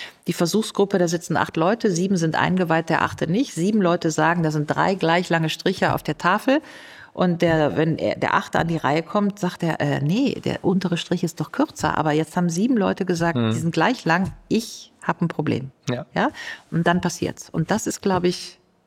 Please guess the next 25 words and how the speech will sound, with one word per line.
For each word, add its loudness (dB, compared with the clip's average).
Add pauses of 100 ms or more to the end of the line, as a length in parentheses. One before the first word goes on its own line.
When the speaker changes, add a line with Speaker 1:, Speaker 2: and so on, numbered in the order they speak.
Speaker 1:
bei 0
Corona 0
ziemlich -4
massiv -4
passiert. -8 (600)
Speaker 2:
Jetzt -4
haben 4
Sie 2
schon 2
Schw-, -2
das -4
Stichwort 2
Verschwörungstheorie 4
genannt. 4
Viele 0
Verschwörungstheorien 2
sind 0
ja 4
nach 0
sechs -4
bis -6
zwölf 0
Monaten 0
dann 2
leider, 2